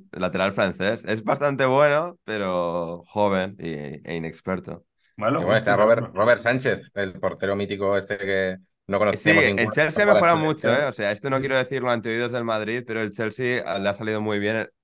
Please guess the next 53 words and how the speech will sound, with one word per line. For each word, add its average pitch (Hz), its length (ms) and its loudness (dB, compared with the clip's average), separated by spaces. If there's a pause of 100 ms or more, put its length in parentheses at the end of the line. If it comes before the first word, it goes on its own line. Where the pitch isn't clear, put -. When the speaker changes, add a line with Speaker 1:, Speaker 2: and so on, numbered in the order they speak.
(100)
Speaker 1:
A 196 60 -4
ver, 202 140 0
Ro-, 196 140 0
Robert 123 280 -2
Sánchez 131 240 -4
tiene 123 180 -4
sus 120 120 -6
problemas, 120 400 -2
pero 104 140 -8
no 104 160 -2
tantos 110 260 -6
como 80 200 -10
Kepa. 80 260 -14 (440)
Así - 120 -10
que 92 80 -2
el 87 60 -4
Chelsea 113 560 0
ha 98 240 2
dado 104 200 2
ese 101 140 -8
paso 98 280 -6
hacia 98 180 -4
arriba 107 280 0
mientras 110 400 -2 (160)
le 95 120 0
han 101 120 0
colocado 98 420 0
el 98 80 -2
otro 143 360 -4 (440)
al 85 340 0
Madrid. 85 460 -4
Speaker 2:
La 120 200 -2
Pantera 131 380 2
de 139 100 2
Cartagena, 110 800 -6
que - 80 -18
a 101 60 -10
mí 113 100 -6
me, 110 260 -6
me 101 140 -10
flipa 113 240 -6
ese 101 140 -10
apodo. 90 380 -12 (420)
Speaker 1:
<laughs> 117 220 2
Sí. 120 460 -4
Speaker 2:
La 107 200 -4
Speaker 3:
La 113 160 2
Speaker 2:
Pantera 104 360 0
Speaker 3:
Pantera 113 60 4
Speaker 2:
de 113 60 2
Speaker 3:
de - 40 -2
Speaker 2:
Cartagena. 90 480 -8
Speaker 3:
Cartagena. 85 160 -14